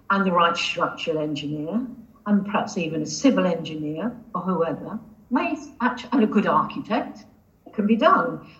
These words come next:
Otherwise, I don't think Mister Tyler would have said it could be. He's the officer, I'm not. But I, so I have to make a judgment. Uh, and I actually do know the area, and I know what's there at the moment, and, and that site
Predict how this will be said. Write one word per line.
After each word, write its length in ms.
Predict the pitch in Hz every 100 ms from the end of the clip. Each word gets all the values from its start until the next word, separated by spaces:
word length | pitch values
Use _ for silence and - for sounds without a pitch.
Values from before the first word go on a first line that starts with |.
| -
Otherwise, 480 | 269 - 208 185 185
I 60 |
don't 300 | 196 214 185 -
think 180 | 185
Mister 260 | 202 190 -
Tyler 580 | - 208 175 165 170 202
would 160 | 185 190
have 100 | 185
said 420 | - 196 185 -
it 160 | 214 208
could 240 | 262 196
be. 540 | 165 156 151 - - _
He's 200 | - 285
the 120 | - -
officer, 500 | - - - 277 - - _ _
I'm 240 | - 185 160
not. 300 | 180 254 - - - _ _ _
But 100 | 196
I, 200 | 208 208
so 180 | - 220
I 180 | 220 233
have 240 | 220 -
to 60 | 190
make 400 | 190 190 - - -
a 40 |
judgment. 720 | - 170 147 - 165 240 - - - - - _ _
Uh, 300 | 196 202 202 - 214
and 120 | 208
I 160 | - 226
actually 400 | 214 - - 202
do 220 | 196 285
know 200 | 277 165
the 200 | 147 156
area, 440 | 156 156 156 208 220
and 100 | 185
I 180 | 180 175
know 300 | 185 208 185
what's 280 | - -
there 300 | - 175 165
at 80 | 156
the 80 | 156
moment, 420 | 165 165 190 185
and, 160 | 156 156 165
and 140 | 170
that 160 | 170 -
site 380 | - 170 185